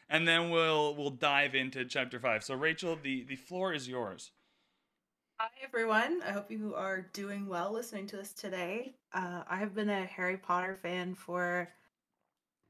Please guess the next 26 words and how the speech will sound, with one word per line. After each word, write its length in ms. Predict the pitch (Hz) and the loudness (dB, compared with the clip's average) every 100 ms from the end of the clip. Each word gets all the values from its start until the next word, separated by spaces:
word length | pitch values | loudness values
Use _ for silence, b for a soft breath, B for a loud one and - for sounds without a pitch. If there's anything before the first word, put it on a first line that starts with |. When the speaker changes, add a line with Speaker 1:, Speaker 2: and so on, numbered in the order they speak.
| _ - | _ 4
Speaker 2:
oh, 220 | 208 208 | 6 8
I 180 | 196 220 | 8 8
don't 140 | 269 | 6
wanna 200 | 240 240 - | 4 2 2
age 260 | 226 247 | 2 2
myself, 500 | 214 202 202 165 175 | 4 2 4 0 0
but 120 | - 190 | 0 0
it's 180 | 190 | 0
gotta 240 | - 185 190 | 0 2 2
be 320 | 185 185 175 - | 0 -2 -2 -8
since 260 | - 185 | -6 -4
I 60 | 190 | -4
was, 80 | 190 | -6
like, 160 | 170 | -8
seven. 560 | - - 185 202 165 165 - _ _ _ | -4 0 2 2 0 -4 -10 _ _ _
So 300 | - - 170 | -18 -12 -10
I 100 | 170 - | -10 -2
guess 300 | 226 226 - | -2 0 -4
<laughs> 40 | - | -4
almost 600 | 202 214 196 214 - - | 0 2 4 2 0 -14
twenty-five 580 | - 180 208 208 190 208 | -6 -2 -2 0 0 -2
years? 300 | 269 381 415 - _ _ _ _ _ _ _ | -4 -4 -4 -8 _ _ _ _ _ _ _
I 60 | 208 | -16
can't 220 | - 170 | -12 -14
do 80 | - | -10
math. 260 | 139 139 | -10 -10